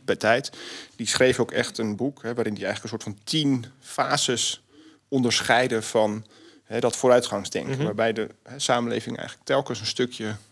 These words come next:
Speaker 1: ehm, eh, complexer, beter ontwikkeld, eh, eh, et cetera werden. Ehm, maar daar zit een spanning tussen dat universalisme en die vooruitgangsgedachte. Want,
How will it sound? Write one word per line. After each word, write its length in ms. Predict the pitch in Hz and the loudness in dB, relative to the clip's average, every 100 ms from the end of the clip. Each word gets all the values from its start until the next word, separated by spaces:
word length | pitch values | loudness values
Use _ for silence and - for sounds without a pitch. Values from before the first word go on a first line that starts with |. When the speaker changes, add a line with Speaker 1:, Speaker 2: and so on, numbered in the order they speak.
| _ | _
Speaker 1:
ehm, 400 | - 110 107 98 95 - - - - _ | -8 -4 -4 -4 -8 -14 -20 -20 -20 _
eh, 120 | 123 110 | -4 -2
complexer, 760 | 127 120 127 123 - 113 110 - | -2 2 2 2 0 2 0 -2
beter 440 | - 101 120 120 - | -10 2 2 2 -2
ontwikkeld, 640 | 104 110 107 101 101 - - | -2 -2 -4 -6 -10 -14 -18
eh, 220 | 101 90 | -10 -8
eh, 600 | - - - - 107 - | -8 -10 -12 -14 -16 -16
et 100 | 107 | -8
cetera 360 | - - - 92 | -6 -6 -6 -6
werden. 280 | - - - _ _ _ _ _ _ - - - - - - _ | -8 -14 -20 _ _ _ _ _ _ -12 -12 -12 -14 -14 -16 _
Ehm, 300 | 120 120 120 117 - _ | 4 6 4 0 -10 _
maar 520 | 120 131 131 123 131 | 2 4 6 4 0
daar 160 | - 123 | -4 0
zit 180 | 156 147 | 0 2
een 80 | 123 | 0
spanning 420 | - 160 147 117 | 6 6 6 2
tussen 200 | 107 110 | 0 0
dat 140 | 110 | 0
universalisme 720 | 113 104 101 101 107 110 107 | -2 -2 -4 -2 -2 0 -2
en 120 | 101 | -4
die 160 | 98 92 - | -6 -10 -8
vooruitgangsgedachte. 960 | - 107 104 98 98 - - - 110 | 0 0 0 -6 -10 -10 -12 -10 -2
Want, 400 | 110 123 127 - | 2 2 2 -4